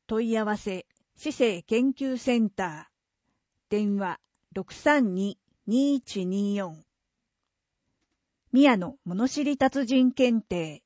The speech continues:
答えは五十一ページ。意外と知らない宇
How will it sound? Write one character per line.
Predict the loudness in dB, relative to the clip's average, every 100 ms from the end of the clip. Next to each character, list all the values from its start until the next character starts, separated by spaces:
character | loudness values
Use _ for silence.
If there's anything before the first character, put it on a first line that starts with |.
| _ _ _ _ _ _ _ _
答 | -6 4 6 6
え |
は | 4
五 | 0 -4
十 | -2 0
一 | 0 -2 -4
ペ | 2 4
ー | 2
ジ。 | -2 -16 _ _ _ _ _ _ _ _ _ _ _ _ -6
意 | 2
外 | 2 2
と | -2
知 | -4 0
ら | 2
な | 2 0
い | -4 -10
宇 | -14